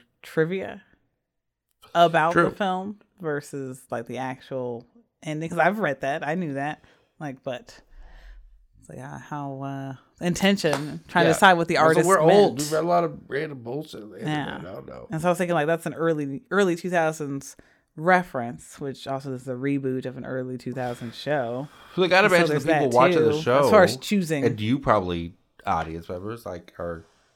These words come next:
Speaker 2: have some knowledge of the time period or were around or something. I don't know.
Speaker 1: Mm-hmm.
Speaker 2: Anyways, made no sense. But Dallas does goes, you know, if they had killed a baby, they would have lost a piece of their soul.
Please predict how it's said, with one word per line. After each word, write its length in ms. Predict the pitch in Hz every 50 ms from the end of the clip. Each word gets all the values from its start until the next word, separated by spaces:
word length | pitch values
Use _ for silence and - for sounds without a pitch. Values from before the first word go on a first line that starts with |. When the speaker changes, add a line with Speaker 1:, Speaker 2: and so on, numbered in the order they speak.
| _ _ _ _
Speaker 2:
have 160 | - 104 98 -
some 460 | - - 101 110 131 123 104 98 - _ -
knowledge 440 | 92 92 90 90 98 98 92 87 87
of 100 | 82 80
the 80 | 82
time 280 | - - 101 98 117 120
period 480 | 117 - 80 78 78 76 80 80 92 101
or 320 | - - - 76 - - _ _ _ _ _ _ _ _ _ _ _ _ _ _ -
were 160 | 110 90 76
around 380 | 78 82 85 92 98 95 - -
or 60 | -
something. 400 | 95 - - 78 82 - - -
I 140 | - 78 87
don't 160 | 82 73 -
know. 220 | - - - - - - - 143 147 131 - -
Speaker 1:
Mm-hmm. 200 | 160 160 151 165 175 - _ _ _ _ _ -
Speaker 2:
Anyways, 460 | 123 127 120 90 76 71 - - _ _ _ _ _ _
made 120 | - 131 127
no 60 | 120
sense. 340 | 113 - 117 92 80 - - _ _ _ _ _ _ _ _ _
But 120 | - 123 -
Dallas 240 | 131 123 110 107 104
does 220 | - 156 151 120
goes, 400 | - 98 87 85 82 82 - -
you 60 | 95
know, 220 | 80 73 73 73 -
if 220 | - 110 95 101
they 80 | - 101
had 100 | 113 117
killed 200 | 117 - 123 123
a 40 | 143
baby, 460 | 165 110 101 95 92 87 87 87 87
they 80 | 92 98
would 60 | 90 85
have 60 | 80
lost 300 | 78 78 78 85 - -
a 40 | -
piece 180 | - 107 101
of 60 | -
their 100 | - 143
soul. 760 | 135 - - - 107 92 87 82 78 78 78 82 104 123 -